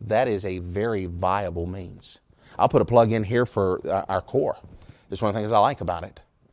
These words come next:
We'll knock so many doors, and they're not home, not interested, not interested, not interested, and we'll get a handful of folks, and they want somebody to come down and sit down, and we've had the opportunity to go back and talk to them ten, fifteen, twenty minutes. What are you doing? You're building a relationship.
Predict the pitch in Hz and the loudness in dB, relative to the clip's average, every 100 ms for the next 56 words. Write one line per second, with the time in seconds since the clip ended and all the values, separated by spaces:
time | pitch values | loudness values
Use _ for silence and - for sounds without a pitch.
0 | _ - - - 120 113 117 104 - - | _ -20 -12 0 2 4 2 2 -4 -2
1 | 143 139 123 104 127 120 104 95 104 92 | 0 0 0 2 6 6 4 0 -6 -4
2 | 90 110 120 98 117 113 104 104 117 113 | 0 2 2 0 0 0 0 0 0 -2
3 | 107 113 - 101 107 110 104 - - 101 | -6 -8 -6 -2 0 0 -2 -8 -10 -2
4 | 110 107 110 113 - 101 - - - 101 | 0 0 -2 -8 -8 -8 -8 -14 -6 0
5 | 110 104 92 139 143 127 110 98 127 123 | 2 0 -2 -2 -2 0 -2 0 2 2
6 | 110 - 95 98 87 107 95 90 131 120 | 2 -4 -6 -6 -6 -4 -4 -4 -4 -4
7 | 107 - - 113 107 - - - 98 104 | -4 -6 -8 -6 -8 -10 -16 -10 -6 -4
8 | 101 101 98 - 113 98 107 117 113 113 | 0 2 0 -2 -6 -4 -4 -2 -2 -4
9 | - 92 110 104 - 90 87 - 98 85 | -6 -6 0 0 -2 -8 -8 -8 -10 -10
10 | - - 98 92 95 87 82 - - - | -12 -10 -10 -8 -8 -8 -10 -12 -20 -20
11 | - _ _ _ _ _ _ _ _ _ | -20 _ _ _ _ _ _ _ _ _
12 | _ - 104 95 113 90 90 95 92 87 | _ -6 -4 -2 -2 -4 -6 -6 -6 -6
13 | 90 82 - 95 - - | -6 -8 -10 -16 -16 -18